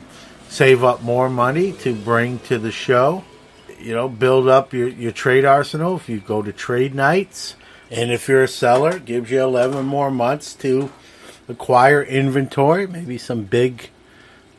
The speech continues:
uh, high-end cards to throw in those showcases, uh, uh, to have on display. And the show itself, you know, uh, the, the powers that be, you're gonna have eleven months to really get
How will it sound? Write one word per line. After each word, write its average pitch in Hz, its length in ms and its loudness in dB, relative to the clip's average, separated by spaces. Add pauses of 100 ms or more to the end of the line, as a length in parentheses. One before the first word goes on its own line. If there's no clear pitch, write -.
uh, 113 200 -6
high-end 120 560 2
cards 139 500 2
to 113 100 -6
throw 120 420 0
in 123 120 -4
those 120 220 -4
showcases, 131 960 -4
uh, 127 180 -6 (400)
uh, 110 240 -6
to 104 120 -4
have 113 300 0
on 117 220 -2
display. 120 720 0 (360)
And 143 240 0
the 151 40 2
show 165 360 6
itself, 170 760 2
you 117 100 -2
know, 131 380 0
uh, 123 420 -8
the, 107 140 -16 (160)
the 113 80 -14
powers 131 420 2
that 135 220 2
be, 156 220 2
you're 117 100 -2
gonna 117 200 -4
have 120 380 -2 (420)
eleven 131 560 4
months 131 340 -2
to 107 120 -4
really 120 400 0
get 113 300 0